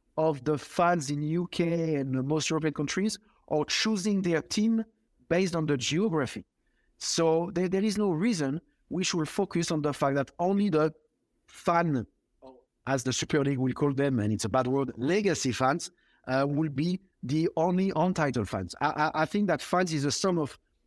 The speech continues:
tribes. It's a very broad range of tribes all over the world. You and I are consuming sports differently, and yes, we are fans.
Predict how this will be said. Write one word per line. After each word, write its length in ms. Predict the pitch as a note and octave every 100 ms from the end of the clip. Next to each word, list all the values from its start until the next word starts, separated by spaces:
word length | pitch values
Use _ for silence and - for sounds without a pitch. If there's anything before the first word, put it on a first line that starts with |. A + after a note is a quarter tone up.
| _ -
tribes. 540 | - D#3 D#3 F#3+ - _ -
It's 100 | C#3
a 40 |
very 340 | A#2+ E3+ F#3
broad 260 | E3 E3+ C3+
range 240 | D3 D#3+
of 140 | D3 A#2+
tribes 360 | - B2 C3
all 120 | D#3 E3
over 160 | F3+
the 100 | E3
world. 300 | C3+ C#3+ F3 _ _
You 260 | C#3 E3 G3
and 120 | F3
I 140 | D#3+ E3
are 80 |
consuming 580 | C3+ C#3+ - G3 G3 G3
sports 360 | - - E3+ -
differently, 600 | E3 - D3+ C#3 E3 G3+ _ _
and 220 | D3+ C#3+ D3
yes, 280 | F#3 -
we 100 | D#3
are 120 | D#3+ C3+
fans. 440 | - D#3+ G2